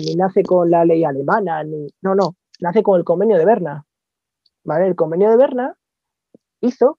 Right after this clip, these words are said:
que en Europa, al menos en Europa, mm,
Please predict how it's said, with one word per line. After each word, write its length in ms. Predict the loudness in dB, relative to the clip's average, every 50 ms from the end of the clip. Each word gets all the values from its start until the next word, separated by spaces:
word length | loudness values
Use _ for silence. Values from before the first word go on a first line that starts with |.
| _
que 120 | -8 -8 -6
en 80 | -6
Europa, 420 | -4 -2 0 0 0 0 0 -4 -4 _ _ _ _ _ _ _ _ _
al 140 | -10 -6 -4
menos 200 | -2 -4 -2 -2
en 60 | -2
Europa, 480 | -2 0 2 2 2 2 2 0 -2 -4 -6 _ _ _ _ _ _ _ _ _ _ _ _ _ _ _ _ _ _ _ -12
mm, 640 | -10 -8 -8 -8 -8 -8 -8 -10 -10 -10 -10 -12